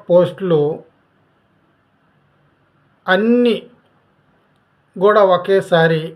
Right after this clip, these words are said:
విడుదల చేసే దిశగా ముందడుగులు వేయమని చదువుకున్న వికలాంగులకు వారి చదువు, చదువుకు సంబంధించిన ఉద్యోగాలు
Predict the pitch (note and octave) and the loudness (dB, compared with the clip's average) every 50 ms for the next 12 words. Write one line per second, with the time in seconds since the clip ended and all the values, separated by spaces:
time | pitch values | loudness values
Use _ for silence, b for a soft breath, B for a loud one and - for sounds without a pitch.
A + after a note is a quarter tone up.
0 | - F3+ D#3+ D#3 D#3 F3 E3+ D#3+ - - - D3+ C#3 - - D#3 C3+ B2 C3 C#3+ | -10 -8 -6 0 0 0 0 0 -4 -10 -12 -12 -12 -10 -10 -10 -8 -8 -10 -12
1 | C#3 - E3+ D#3 D#3 D#3 C#3 C3+ C3 C3+ C3+ C3+ C#3+ C#3 C#3 C3+ C#3+ C#3 C#3 C#3 | -12 -12 -12 -10 -8 -8 -8 -8 -10 -10 -10 -10 -8 -8 -10 -10 -10 -10 -8 -8
2 | C#3 C3+ C3+ C#3 C#3 C#3+ D#3 D#3+ - _ _ _ _ _ b b b b b b | -10 -10 -10 -10 -10 -12 -12 -14 -18 _ _ _ _ _ b b b b b b
3 | b b b b b _ _ - F3 F3+ G#3 A3 A#3 A#3 A#3 G#3+ G#3 G#3 F#3 F3+ | b b b b b _ _ 0 0 2 2 0 0 2 0 0 0 2 0 2
4 | F3 F3 F3+ E3+ E3+ E3+ E3 E3 D#3+ D#3+ D#3+ D#3+ - E3+ D3+ D3 D3 - _ D3+ | 0 0 0 -2 -2 -4 -4 -4 -4 -4 -6 -6 -6 -6 -6 -6 -10 -12 _ -8
5 | D3 D3+ D#3 D#3 - D3+ C#3+ D3+ E3 E3 E3 E3+ E3+ E3+ D#3 - D3 C#3 D3 E3 | -8 -8 -8 -8 -8 -8 -6 -4 -4 -4 -4 -6 -8 -12 -12 -8 -6 -4 -2 -4
6 | E3 D#3+ E3 - _ E3 D3 D#3 - _ _ - D3 C#3+ C#3+ C#3+ D3 D3 C#3+ D3 | -4 -4 -8 -14 _ -16 -16 -16 -18 _ _ -8 -6 -6 -4 -4 -6 -6 -8 -10
7 | C#3+ C#3 D#3 C#3 C#3 C3 B2+ C3 B2+ - - D#3 A2+ A#2+ B2+ C#3 C#3 C#3+ C3+ C3+ | -10 -10 -10 -10 -8 -10 -10 -12 -14 -10 -8 -8 -8 -8 -8 -8 -8 -8 -10 -12